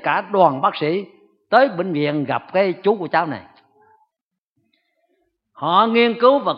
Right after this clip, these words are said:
cuối cùng họ chữa bệnh. Trong vòng một tuần lễ thì chú của đứa bé đó được tỉnh dậy, được khỏe, mạnh khỏe. Và sau khi mạnh khỏe rồi thì nhà thương đưa một cái bill, tức là một cái hóa đơn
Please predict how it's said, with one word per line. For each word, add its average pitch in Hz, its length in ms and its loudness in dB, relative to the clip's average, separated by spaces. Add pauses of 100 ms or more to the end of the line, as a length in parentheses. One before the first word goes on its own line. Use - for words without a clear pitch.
cuối 277 180 0
cùng 165 220 -2
họ 147 300 -2
chữa 185 400 -2
bệnh. 156 500 -6 (280)
Trong 196 340 0
vòng 139 220 -2
một 117 120 -14
tuần 127 140 -10
lễ 139 180 -4
thì 120 340 -12
chú 226 220 -2
của 165 560 -4 (500)
đứa 156 180 -6
bé 175 220 0
đó 180 460 0 (300)
được 117 340 -12
tỉnh 151 220 -12
dậy, 117 240 -10
được 107 240 -16
khỏe, - 120 -20
mạnh 113 200 -16
khỏe. 117 280 -14 (800)
Và 135 80 -10
sau 208 200 0
khi 214 140 -2
mạnh 160 220 -6
khỏe 170 200 -4
rồi 131 320 -4 (720)
thì 151 100 -6
nhà 135 140 -10
thương 185 360 -6
đưa 180 240 0
một 147 160 -8
cái 156 100 -8
bill, 170 240 -2 (160)
tức 185 120 -10
là 113 420 -8 (420)
một 120 200 -10
cái 170 280 -4 (100)
hóa 180 540 0
đơn 151 480 -2